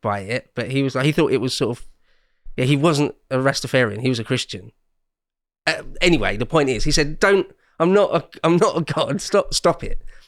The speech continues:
And it didn't, it didn't stop them whatsoever, of course. Um, so that's a tactic. So, "I don't want to be your leader. I, I really, please, please don't." But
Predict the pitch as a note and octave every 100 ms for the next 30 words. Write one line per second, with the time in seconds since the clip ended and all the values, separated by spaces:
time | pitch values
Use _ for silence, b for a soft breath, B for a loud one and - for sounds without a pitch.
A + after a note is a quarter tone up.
0 | - E3 F3 F#3+ F3+ G3+ F#3+ - B F3
1 | F3 G#3+ F#3 - _ _ _ _ - F#3
2 | D#3 D#3 D#3+ F3 - E3 D#3+ A#2 G2+ -
3 | G2+ - - - A#2 A2 A#2 b b F#3
4 | G3 F#3+ A3 G#3 - G3 - - F#2+ _
5 | - b b b b b _ - D3+ E3+
6 | F#3+ G3 G3+ F#3+ E3+ F3 D3+ C#3+ C3 A#2+
7 | A#2 A2+ A#2+ - C3+ C3+ D3 D3+ F3+ E3
8 | D#3+ - F#3+ D#3+ C3 - _ F3+ E3 -
9 | A2+ G#2+ _ b - F#3 -